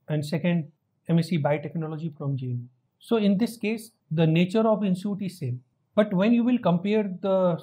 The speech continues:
syllabus of life sciences and biotechnology, you will find the differences. So in this situation, I will suggest you to go for the life sciences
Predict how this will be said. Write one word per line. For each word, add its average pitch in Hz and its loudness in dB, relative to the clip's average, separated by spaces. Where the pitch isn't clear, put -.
syllabus 175 0
of 170 -2
life 147 -4
sciences 160 -8
and 147 -6
biotechnology, 143 -8
you 160 0
will 196 0
find 160 2
the 151 -2
differences. 127 -8
So - -2
in 202 4
this 220 0
situation, 220 -4
I 180 2
will 262 4
suggest 220 -6
you 202 -2
to 202 -6
go 165 -2
for 160 -6
the 151 -8
life 139 -6
sciences 143 -10